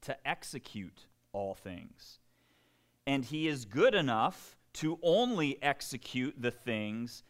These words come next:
that will bring not a good result, but the best result.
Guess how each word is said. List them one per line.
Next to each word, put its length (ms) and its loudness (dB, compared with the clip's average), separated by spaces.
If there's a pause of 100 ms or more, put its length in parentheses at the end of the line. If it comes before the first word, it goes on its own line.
that 220 0
will 120 0
bring 720 -2 (200)
not 280 -2
a 40 -2
good 300 0
result, 640 -2 (460)
but 300 -4
the 100 0
best 760 -2 (180)
result. 640 -8